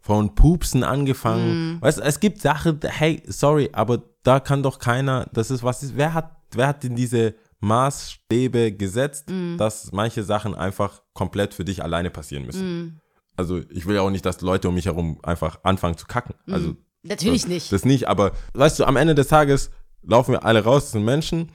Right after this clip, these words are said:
Speaker 1: Und ich muss sagen, für mich im, in meinem Kopf sind viele Sa-,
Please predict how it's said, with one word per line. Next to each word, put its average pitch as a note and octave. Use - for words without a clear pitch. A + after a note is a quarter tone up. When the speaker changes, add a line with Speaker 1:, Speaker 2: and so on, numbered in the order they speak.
Speaker 1:
Und A#2
ich G#2+
muss A2+
sagen, D3+
für A2
mich A2
im, G2
in F2+
meinem F#2
Kopf -
sind A#2+
viele C3+
Sa-, -